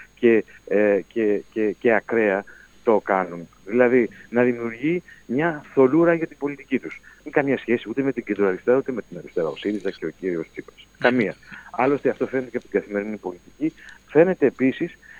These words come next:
και από το γεγονός ότι, ε, έχει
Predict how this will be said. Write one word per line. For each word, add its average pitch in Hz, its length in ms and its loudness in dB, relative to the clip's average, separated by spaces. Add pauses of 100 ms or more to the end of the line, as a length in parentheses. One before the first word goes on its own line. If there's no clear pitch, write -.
(180)
και 156 100 4
από 131 180 2
το 127 80 0
γεγονός 117 600 -2 (300)
ότι, 120 680 2 (320)
ε, 107 400 2 (120)
έχει 107 640 0